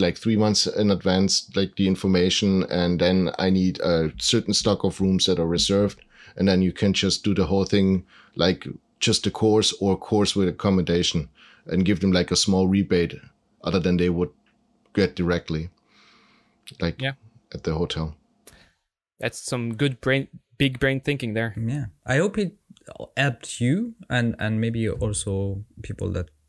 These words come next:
Speaker 3: listen to us, like, to
Speaker 1: Yep.
Speaker 2: Yeah.
Speaker 3: um,
Speaker 1: Especially, and I'm
Speaker 3: take the
Speaker 1: re-,
Speaker 3: leap
Speaker 1: re-,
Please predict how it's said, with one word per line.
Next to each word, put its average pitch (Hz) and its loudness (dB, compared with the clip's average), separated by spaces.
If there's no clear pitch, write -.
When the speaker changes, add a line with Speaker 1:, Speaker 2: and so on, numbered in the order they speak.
Speaker 3:
listen 101 -4
to 90 -4
us, - -6
like, 69 -6
to 90 -4
Speaker 1:
Yep. 98 0
Speaker 2:
Yeah. 135 -4
Speaker 3:
um, 98 2
Speaker 1:
Especially, 92 0
and 110 0
I'm 113 2
Speaker 3:
take 151 6
the 170 6
Speaker 1:
re-, 170 6
Speaker 3:
leap - 4
Speaker 1:
re-, - 4